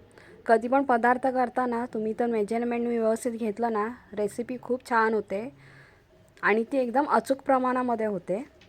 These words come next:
तर हे बघा, मी एक वाटी शेंगदाणे घेतलेले आहेत आणि त्याच वाटीने हे सर्व साहित्य मी एक एक वाटी घेतलेलं आहे. फक्त गूळ मी दोन वाटी घेतलेला आहे,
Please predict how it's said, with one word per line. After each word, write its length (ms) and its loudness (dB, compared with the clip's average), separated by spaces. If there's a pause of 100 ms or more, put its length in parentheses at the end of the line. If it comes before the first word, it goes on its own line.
(200)
तर 60 4
हे 60 2
बघा, 200 2
मी 120 0
एक 300 0
वाटी 220 4
शेंगदाणे 460 -2
घेतलेले 380 -4
आहेत 340 -2
आणि 280 -2
त्याच 260 6
वाटीने 420 0 (420)
हे 120 4
सर्व 360 2
साहित्य 380 0
मी 200 -2
एक 280 -4
एक 120 0
वाटी 240 0
घेतलेलं 460 -4
आहे. 240 -4 (400)
फक्त 260 2
गूळ 380 6
मी 180 2
दोन 260 2
वाटी 280 2
घेतलेला 420 -4
आहे, 240 0